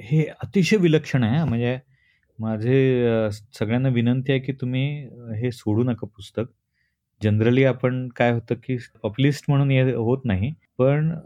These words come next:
म्हणजे काही सुंदर पुस्तकं असतात, की जी वाचल्यानंतर आपल्याला वास्तवाचं भान येतं आणि त्याच्यामधलं हे पुस्तक आहे.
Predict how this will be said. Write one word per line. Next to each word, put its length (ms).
म्हणजे 380
काही 160
सुंदर 320
पुस्तकं 480
असतात, 240
की 80
जी 100
वाचल्यानंतर 680
आपल्याला 460
वास्तवाचं 540
भान 240
येतं 200
आणि 200
त्याच्यामधलं 600
हे 560
पुस्तक 460
आहे. 240